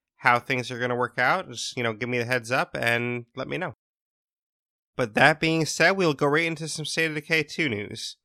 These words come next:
So we do not have a new patch yet. It's been kind of rumored for a little while now, but it has not been released yet. So, you know, here's crossing our fingers that we'll get it next week. You know, I never know. I mean, maybe next week is when it's gonna come, and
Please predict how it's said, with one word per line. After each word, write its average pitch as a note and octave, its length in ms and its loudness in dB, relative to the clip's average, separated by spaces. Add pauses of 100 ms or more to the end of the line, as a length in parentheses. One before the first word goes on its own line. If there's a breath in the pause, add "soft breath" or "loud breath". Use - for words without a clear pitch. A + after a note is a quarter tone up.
(140)
So A#2+ 440 2
we B2+ 160 -2
do C3+ 220 0
not F3 200 6
have F3 160 4
a E3+ 40 2
new E3+ 140 0
patch D3 400 4
yet. D3 200 0 (680)
It's B2 240 -6
been C#3 200 2
kind D3+ 220 4
of D3 120 4
rumored D#3 400 2
for D3+ 320 2
a D3 40 0
little D3 200 2
while B2 260 6
now, A#2+ 280 2
but G#2+ 420 -2 (600)
it B2 180 -10
has B2 240 -2
not C3 220 4
been C#3 120 0
released C3 420 -2
yet. C#3+ 200 2
So, A2 580 0 (320)
you B2+ 60 -10
know, A2 140 -2
here's B2 260 0
crossing C#3 440 6
our C#3+ 80 6
fingers D3 440 4
that B2+ 180 2
we'll B2 100 -4
get B2 160 0
it B2+ 100 -6
next B2+ 280 -2
week. C3+ 320 -4
You B2 100 -4
know, A2 120 -2
I A#2+ 340 -8
never B2 280 0
know. C#3 320 -2
I C#3 40 -10
mean, G#2+ 360 -6
maybe A#2 220 -2
next B2 260 -2
week C3+ 220 -4
is B2 100 -8
when C3 120 -2
it's - 80 -14
gonna C3 160 -6
come, D3+ 340 -2
and A#2 320 -4